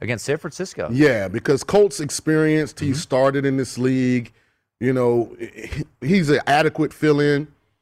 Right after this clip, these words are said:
Speaker 2: for this kind of game on a team with the weapons that Arizona has. To me,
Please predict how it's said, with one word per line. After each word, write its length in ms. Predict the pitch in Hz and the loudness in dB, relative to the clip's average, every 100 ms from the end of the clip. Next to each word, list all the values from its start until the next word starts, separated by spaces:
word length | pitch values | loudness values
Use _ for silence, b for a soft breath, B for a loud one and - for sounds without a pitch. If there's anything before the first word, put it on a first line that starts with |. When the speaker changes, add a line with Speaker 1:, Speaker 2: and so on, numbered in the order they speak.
| _ - | _ -2
Speaker 2:
for 80 | 139 | 0
this 140 | 147 | 0
kind 220 | - 143 | 0 0
of 80 | 127 | 0
game 320 | 123 135 131 | 0 0 0
on 80 | 120 | -2
a 60 | 107 | -2
team 280 | - 139 | -2 0
with 120 | 135 - | 0 -2
the 60 | |
weapons 540 | 92 123 - 127 139 - _ _ _ | 0 0 0 -6 -6 -12 _ _ _
that 100 | 117 - | -4 0
Arizona 540 | 131 135 120 131 127 | 0 0 0 -2 -2
has. 500 | 110 127 131 127 - | -2 -2 0 -4 -8
To 120 | - | -6
me, 720 | 113 123 135 185 156 117 107 | -2 2 2 4 2 0 -4